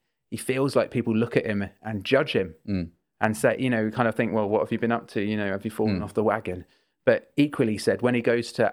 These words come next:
Speaker 1: Alcoholics Anonymous and he's late, he says they stop the meeting and they come and they embrace him
Speaker 2: Wow.
Speaker 1: and they welcome him.
Speaker 2: Yeah.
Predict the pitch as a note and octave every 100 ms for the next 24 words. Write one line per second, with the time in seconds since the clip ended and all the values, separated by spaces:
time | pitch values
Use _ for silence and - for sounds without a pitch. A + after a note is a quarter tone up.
0 | A2+ A2+ - A#2+ A2 - G#2 B2+ C#3+ F2
1 | - - _ - G#2 G#2 G2+ G2 G2 G2
2 | A2 A2+ A#2 G#2+ - C3+ A2+ A2 A#2 G#2+
3 | F#2+ _ _ _ _ _ _ - G#2+ G#2+
4 | G2+ G2+ B2+ A#2+ A#2 - A2 G#2 G#2+ G#2+
5 | A2 A2+ C3 - C3 B2 B2+ B2 E2+ F2
6 | F2+ F2 A2 G#2+ G2+ A#2+ A#2+ - B2+ A#2
7 | A#2+ A#2 A#2+ F#2+ F2+ F2